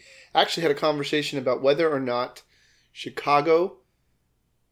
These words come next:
can be defined as a city that sprawls. Because it is, folks, it is so massive.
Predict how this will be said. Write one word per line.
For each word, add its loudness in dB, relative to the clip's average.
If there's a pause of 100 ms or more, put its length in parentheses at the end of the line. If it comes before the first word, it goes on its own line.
(220)
can -8
be -10
defined 0
as -2
a -8
city -4
that -4
sprawls. -2
Because 0
it -4
is, -4 (440)
folks, 4
it -2
is -2
so 8
massive. -8